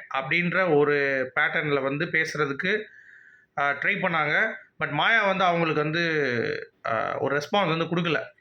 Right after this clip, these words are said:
So, கொடுக்காம அவாய்ட் பண்ணிட்டே போனாங்க. So, ஒரு கட்டத்துக்கு மேல அவங்க சாப்பிடாம இருந்தாங்க அர்ச்சனா. So, அதனால பால் மட்டும் தான் குடிச்சாங்க. பால் குடிக்க கூப்பிட்டாங்க. அப்பயும் வந்து மாயா வரல. So, அவங்க வந்து காலைல அந்த கொடுத்த டாஸ்க்ல ஒழுங்கா பெர்ஃபார்ம் பண்ணலன்னு நினைச்சிட்டாங்களா அப்படிங்கிறது தெரியல.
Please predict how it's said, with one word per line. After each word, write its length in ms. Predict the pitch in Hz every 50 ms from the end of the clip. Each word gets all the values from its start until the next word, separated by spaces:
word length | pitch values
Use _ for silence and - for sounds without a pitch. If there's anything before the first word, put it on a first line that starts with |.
| _ _ _ _ _ _ _
So, 240 | - - 165 170 180
கொடுக்காம 400 | 175 180 185 185 170 170 175 175
அவாய்ட் 40 |
பண்ணிட்டே 280 | 175 156 170 160 160 175
போனாங்க. 540 | - 151 160 151 147 143 143 151 175 202 196 - - - - - - - - _ _
So, 180 | - - 202 185
ஒரு 60 | 175
கட்டத்துக்கு 360 | 175 190 196 202 202 196 190
மேல 260 | 180 185 196 196 202
அவங்க 420 | 208 208 208 190 180 175 175 165 160 -
சாப்பிடாம 480 | 175 180 180 185 185 185 185 175 170
இருந்தாங்க 640 | 160 156 151 147 147 147 156 160 170 175 175 - - - -
அர்ச்சனா. 440 | 156 131 - - 151 139 143 151
So, 200 | 156 143 165 143
அதனால 300 | 139 143 143 147 151 151
பால் 260 | 147 - 147 151 156 151
மட்டும் 180 | 151 143 143
தான் 100 | 160 156
குடிச்சாங்க. 300 | 143 143 - - 147 139
பால் 200 | 131 156 151 151
குடிக்க 340 | 143 147 143 143 139 - 160
கூப்பிட்டாங்க. 260 | 147 - 151 143 143
அப்பயும் 440 | 143 147 147 139 - - 156 156 151
வந்து 400 | 143 143 139 139 143 156 156 143
மாயா 360 | 139 135 139 147 151 147 135
வரல. 460 | 131 131 135 147 151 151 151 165 165 - - - - - - - - - _ _
So, 180 | - - 175
அவங்க 200 | 170 175 180 180 180
வந்து 180 | 185 208 226
காலைல 340 | - 208 185 196 196 202 208
அந்த 120 | 196 190 160
கொடுத்த 360 | 190 190 175 190 - - 170
டாஸ்க்ல 580 | 175 185 180 - - 180 170 175 180 175 - - _ _ _ _ _ _ _ _ _ _ _ _ _ - _ _ - 175
ஒழுங்கா 140 | 185 180 180
பெர்ஃபார்ம் 360 | 170 170 170 190 180 175 165
பண்ணலன்னு 280 | 165 165 170 165 156
நினைச்சிட்டாங்களா 360 | 156 156 - 165 160 165 165 156
அப்படிங்கிறது 440 | 147 151 156 151 147 139 123 135 135
தெரியல. 420 | 147 139 135 139 147 180 202 202